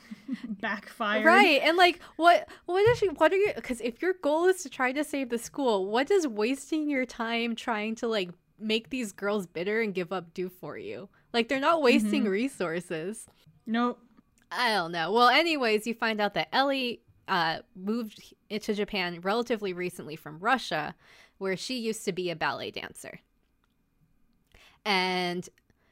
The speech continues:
Speaker 2: when she was in ballet, she was, like, really competitive and very serious. And so Umi ends up seeing this, like, a video of her, Ellie's performance when she was younger, and she's like, "Wow, so I understand where Ellie's coming from, because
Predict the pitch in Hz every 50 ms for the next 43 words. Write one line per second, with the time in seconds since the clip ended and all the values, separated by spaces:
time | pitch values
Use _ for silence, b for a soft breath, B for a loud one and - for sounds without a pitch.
0 | _ _ _ _ _ _ _ _ _ _ _ _ _ _ _ - 214 202 233 220
1 | 220 - - 226 214 202 208 196 175 175 180 208 202 196 185 - - 190 175 175
2 | 160 156 - 190 196 202 208 208 - 226 202 - 208 190 185 185 180 180 175 180
3 | 170 156 156 160 156 160 - - - 262 247 226 196 175 165 - - 180 - -
4 | - - - - 190 180 - - 180 - - 254 254 254 247 226 220 196 180 185
5 | - - - - 156 - 220 214 208 190 180 170 160 180 - - _ _ _ _
6 | _ _ _ _ - - 185 165 - - - - - 185 175 180 175 156 185 185
7 | 185 185 180 170 165 160 - 175 156 - - - - 180 180 170 170 - - 175
8 | - - 180 175 180 175 - - 170 156 - - 143 156 147 156 175 185 202 208
9 | 185 165 151 - - - - 165 165 - - 170 160 - 160 135 131 - - 190
10 | 170 156 151 147 143 143 151 - - - 185 160 156 - _ - 180 190 208 214
11 | 196 202 190 - - 202 180 175 175 165 160 151 151 120 143 - - - 214 208
12 | 208 196 175 - - - - - 156 160 160 - - 160 147 156 -